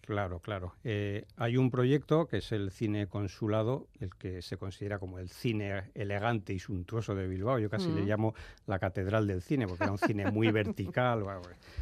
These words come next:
Speaker 2: Sí.
Speaker 1: extraordinario. Y en ese, en ese cine, además, eh, tuvo lugar el estreno de Lo que el viento se llevó, que
Speaker 2: Bueno.
Speaker 1: era la película que todos los cines
Speaker 2: <laughs>
Speaker 1: querían estrenar en Bilbao,
Speaker 2: <clears throat>
Speaker 1: quince años después de
Speaker 2: Ya.
Speaker 1: su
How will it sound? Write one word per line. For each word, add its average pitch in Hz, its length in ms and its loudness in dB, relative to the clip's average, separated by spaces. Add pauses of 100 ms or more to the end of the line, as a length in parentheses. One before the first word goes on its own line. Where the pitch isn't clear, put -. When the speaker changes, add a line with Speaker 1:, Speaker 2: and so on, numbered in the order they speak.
(100)
Speaker 2:
Sí. - 140 -6
Speaker 1:
extraordinario. 110 760 0 (580)
Y 110 800 2 (120)
en 120 120 2
ese, 127 240 2
en 104 120 2
ese 117 180 2
cine, 120 200 0
además, 110 360 2
eh, 98 260 0
tuvo 101 220 -2
lugar 101 240 0
el 101 140 0
estreno 104 340 0
de 95 80 0
Lo 95 140 -4
que 101 80 -2
el 95 60 -4
viento 101 260 -2
se 98 140 -4
llevó, 101 260 -2
que 175 100 0
Speaker 2:
Bueno. 202 220 2
Speaker 1:
era 202 100 -2
la 101 160 -2
película 104 460 0
que 107 160 2
todos 107 200 0
los 101 160 0
cines 104 360 0
Speaker 2:
<laughs> - 20 -14
Speaker 1:
querían 104 320 -2
estrenar 101 400 -2
en 190 140 0
Bilbao, 202 500 2
Speaker 2:
<clears throat> - 0 -
Speaker 1:
quince 127 300 6
años 101 240 2
después 104 560 0
de 156 100 -2
Speaker 2:
Ya. 165 120 2
Speaker 1:
su - 20 0